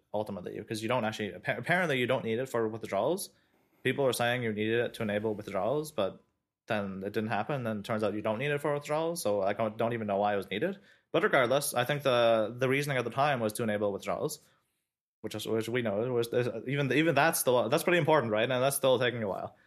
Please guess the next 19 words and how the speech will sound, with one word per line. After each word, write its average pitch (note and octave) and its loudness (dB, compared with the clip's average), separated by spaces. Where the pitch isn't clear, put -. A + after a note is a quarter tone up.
So D3 4
there C3+ 2
were C#3+ 4
two F#3+ 0
proposals. C#3+ 0
One D3 4
of D#3 -2
them D3 0
was A#2 2
implement B2 -2
B A#2+ 0
L G#2+ 4
S A2 0
precompiles. A#2 -2
The B2+ 4
other C#3 2
one C3+ 2
was B2+ 0
implement A#2 -2